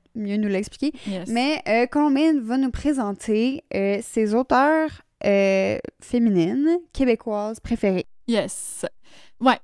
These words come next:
Speaker 2: fait que c'est ça, c'était un peu, c'était notre thème, euh, pour la semaine,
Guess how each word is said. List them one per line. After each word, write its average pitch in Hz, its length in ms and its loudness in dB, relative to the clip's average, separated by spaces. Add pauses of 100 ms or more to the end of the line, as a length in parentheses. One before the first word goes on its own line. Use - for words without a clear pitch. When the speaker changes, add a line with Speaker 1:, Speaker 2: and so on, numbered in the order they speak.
(140)
Speaker 2:
fait 247 100 -2
que 240 320 -2
c'est 254 140 -6
ça, 233 220 0
c'était - 180 -2
un 226 120 2
peu, 269 280 2
c'était 247 220 0
notre 220 180 2 (100)
thème, 262 320 8
euh, 196 760 2 (200)
pour 220 140 -2
la 208 140 4
semaine, 226 420 2